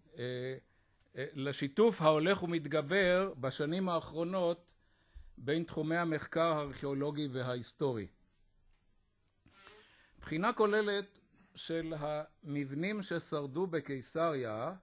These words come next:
מאפשרת להבין את השלבים בהתפתחות העירונית למן הכיבוש בעיר, אה, כיבוש של העיר בידי המוסלמים בשנת שש מאות וארבעים, עד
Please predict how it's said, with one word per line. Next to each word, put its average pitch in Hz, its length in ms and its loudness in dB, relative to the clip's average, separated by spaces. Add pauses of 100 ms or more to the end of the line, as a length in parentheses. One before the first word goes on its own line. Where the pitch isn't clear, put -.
(520)
מאפשרת 190 560 -2
להבין 160 440 0
את 175 100 -6
השלבים 156 640 -4
בהתפתחות 147 760 -4
העירונית 151 920 -4 (480)
למן 165 360 -4
הכיבוש 170 600 -4
בעיר, 156 680 -2 (180)
אה, 160 100 6
כיבוש 170 360 0
של 165 160 0
העיר 156 520 0 (420)
בידי 139 320 0
המוסלמים 156 1120 -2
בשנת 123 420 -6
שש 139 260 -2
מאות 127 220 -2
וארבעים, 113 760 -4 (1400)
עד 185 240 6